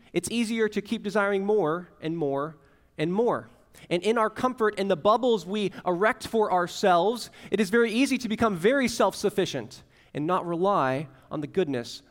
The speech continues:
of God. Remember, the psalmist's situation didn't change. His heart changed, and it totally changed how he saw the world.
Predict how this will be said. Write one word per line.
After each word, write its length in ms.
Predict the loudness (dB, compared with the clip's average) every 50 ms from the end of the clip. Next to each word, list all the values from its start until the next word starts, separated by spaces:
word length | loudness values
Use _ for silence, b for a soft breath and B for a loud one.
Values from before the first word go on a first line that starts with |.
| b
of 120 | b -8 -2
God. 280 | 0 0 0 0 0
Remember, 380 | 0 2 2 2 2 2 -2 -2
the 140 | -4 -6 -4
psalmist's 440 | -2 0 2 2 2 2 0 0 -2
situation 500 | -6 -4 -2 0 2 2 2 0 -2 -2
didn't 180 | -2 -4 -4
change. 520 | -4 -2 -2 0 0 -2 -4 -8 -14 -18 -20 b b b b b b
His 180 | b -8 -6 -6
heart 260 | -4 -4 -4 -4 -6
changed, 420 | -8 -6 -4 -4 -4 -6 -8 -10 -10
and 80 | -8 -10
it 200 | -10 -10 -14 -20
totally 480 | -18 -12 -10 -8 -6 -6 -6 -6 -6
changed 340 | -6 -4 -2 -2 -2 -2 -2
how 120 | -4 -4
he 100 | -4 -4
saw 360 | -8 -6 -2 -2 -2 -2 -4 -6 B B B B B B B B
the 80 | -10 -6
world. 440 | -4 -2 -2 -2 -4 -6 -8 -14